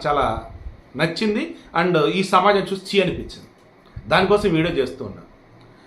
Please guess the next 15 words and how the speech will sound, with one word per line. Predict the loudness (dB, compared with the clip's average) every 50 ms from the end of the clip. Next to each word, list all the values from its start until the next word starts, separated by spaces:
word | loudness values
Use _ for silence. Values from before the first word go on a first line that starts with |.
| -20 -10 -4 -2
ఆ | 0 0
సీన్ | 0 2 2 2 2 2 4 4
చేస్తున్నప్పుడు | 4 4 4 2 0 0 0 -2 -2 -2 -2
మొత్తం | -2 -2 0 0 0
ఐదుగురే | 2 2 2 4 4 4
ఉన్నారు. | 4 2 0 -4 -8 -12 -14 -18 -20 -20 -20 -20 -20 _ -20 -20 -20 -20 -20 -20 -20 -20 -20 -12 -4
డైరెక్టర్, | 0 2 4 4 4 2 2 0 0 0 -2 -4 -12 -18 -20 -20 -20 -20 -20 -20 -20 -20 -20 -16 -16 -14 -14 -14 -16 -18 -18 -20 -16 -10 -10 -10 -10 -8 -8 -6
ఆమ్, | -4 -4 -2 -4 -4 -4 -6 -10 -12 -16 -20 -18 -10 -6
మళ్ళీ | -4 -4 -2 -2
ఫోటోగ్రఫీ | 0 0 0 2 0 0 -2 -2
అంటారు | -2 -2 -2 -2 -2 -2
చూసారా, | -4 -4 -4 -4 -4 -4
కెమెరామెన్ | -2 -2 -2 0 0 0 -2 -2 -4 -6 -8 -6
వాళ్ళు, | -2 0 0 0 0 -2 -4 -8 -12 -16 -20 -20 -20 -20 -20 -20 -18 -18 -18 -16 -12 -12 -12 -12 -14 -20 -20 -20 -20 -20 -18 -12 -8
మ్, | -6 -6 -6 -6 -8 -10